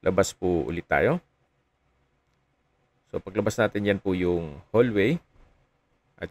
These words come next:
yan yung hagdan. At yun po yung pintuan na papunta sa balkonahe. Ito naman po yung common toilet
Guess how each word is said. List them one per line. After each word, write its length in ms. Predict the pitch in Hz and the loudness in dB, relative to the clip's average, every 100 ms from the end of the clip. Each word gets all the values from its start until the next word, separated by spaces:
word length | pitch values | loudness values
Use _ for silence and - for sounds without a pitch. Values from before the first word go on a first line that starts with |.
| 92 | -8
yan 160 | 98 | -4
yung 100 | 101 95 | -4 -4
hagdan. 400 | 85 92 113 131 - | -4 0 0 -2 -12
At 80 | - - | -18 -8
yun 160 | 113 107 | -6 -2
po 160 | 101 | -2
yung 400 | 98 98 107 117 - _ 92 | 0 0 0 -4 -12 _ -14
pintuan 640 | 85 90 - 76 87 98 - _ _ | -8 -4 -2 -2 -4 -8 -14 _ _
na 400 | - 73 67 80 - _ _ _ _ _ _ | -10 -6 -6 -8 -16 _ _ _ _ _ _
papunta 400 | 90 - 87 82 | -10 -8 -8 -6
sa 160 | - 76 | -6 -8
balkonahe. 560 | 71 71 64 55 73 - _ _ _ _ _ | -10 -12 -14 -14 -14 -16 _ _ _ _ _
Ito 240 | 120 139 | -4 -2
naman 240 | 143 143 139 | 0 0 0
po 160 | 135 | 0
yung 320 | 131 113 113 131 _ _ _ _ _ _ _ _ _ _ _ - | 4 2 2 -4 _ _ _ _ _ _ _ _ _ _ _ 0
common 480 | 101 95 98 95 - - | 2 4 0 -2 -12 -4
toilet 240 | 76 60 | -2 -2